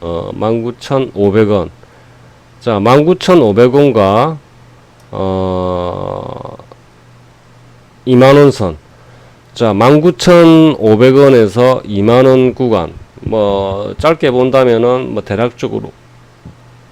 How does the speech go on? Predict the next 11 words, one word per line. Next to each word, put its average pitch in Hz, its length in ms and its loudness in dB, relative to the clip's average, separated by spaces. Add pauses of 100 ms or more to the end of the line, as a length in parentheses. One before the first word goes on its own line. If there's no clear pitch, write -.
(240)
대략적으로 110 920 -2
오만 104 320 2
원 160 140 2
구간인데, 101 800 -4 (560)
아, 92 80 -8
오만 95 300 0
원이 131 180 2
아니고 92 220 -4
오백 95 420 -4
원 147 120 -8
구간이죠. 90 640 -8